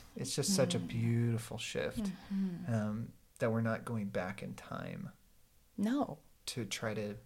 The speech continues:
Speaker 2: It's right now. It's, it's all alive right now. And, and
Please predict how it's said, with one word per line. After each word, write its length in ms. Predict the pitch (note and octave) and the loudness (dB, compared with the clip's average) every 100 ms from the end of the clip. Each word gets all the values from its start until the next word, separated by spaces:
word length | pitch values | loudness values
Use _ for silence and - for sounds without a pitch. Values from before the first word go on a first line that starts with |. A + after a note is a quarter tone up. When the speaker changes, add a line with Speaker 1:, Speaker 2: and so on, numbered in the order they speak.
| - | -12
Speaker 2:
It's 180 | - - | -4 4
right 220 | F#3 F3+ | 4 4
now. 360 | E3+ C#3 G2 - - | 0 0 -2 -4 -4
It's, 160 | E3+ | -2
it's 220 | - F3 | 0 0
all 420 | - F3+ F3 F3 E3+ | 8 12 12 12 10
alive 840 | E3 D#3+ D#3 D3 C#3 D3 - - - - - | 8 6 6 6 4 0 -8 -16 -20 -10 2
right 300 | D#3+ C#3+ - | 4 4 4
now. 380 | C#3 C3 D3+ - | 0 0 -4 -2
And, 260 | E3 D3+ | 2 2
and 300 | D#3+ D#3+ D3+ | 2 2 0